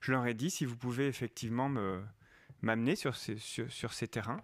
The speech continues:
sur ces terrains de guerre, bah, on va utiliser ces méthodes et on va commencer à faire une documentation,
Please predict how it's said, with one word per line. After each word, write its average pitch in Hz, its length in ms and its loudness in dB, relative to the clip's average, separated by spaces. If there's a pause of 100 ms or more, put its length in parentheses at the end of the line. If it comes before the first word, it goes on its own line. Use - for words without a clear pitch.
sur - 160 -8
ces - 160 -6
terrains 113 260 -4
de 110 60 -4
guerre, 107 380 -4
bah, 104 280 2
on 107 60 -2
va 120 120 2
utiliser 127 380 0
ces - 180 -6
méthodes 113 440 -2
et 113 120 -2
on 107 60 0
va 113 120 2
commencer 123 440 0
à 131 60 0
faire 123 160 -4
une 117 140 0
documentation, 110 760 -4